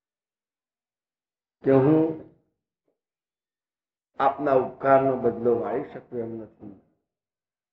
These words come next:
આપે જે આ કથાનો સત્સંગ મને આપ્યો, મને જે સત્સંગના અનેક પ્રકારના સુખ આપ્યા,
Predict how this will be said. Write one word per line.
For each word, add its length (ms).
આપે 320
જે 180
આ 180
કથાનો 440
સત્સંગ 440
મને 320
આપ્યો, 680
મને 280
જે 440
સત્સંગના 560
અનેક 540
પ્રકારના 540
સુખ 360
આપ્યા, 540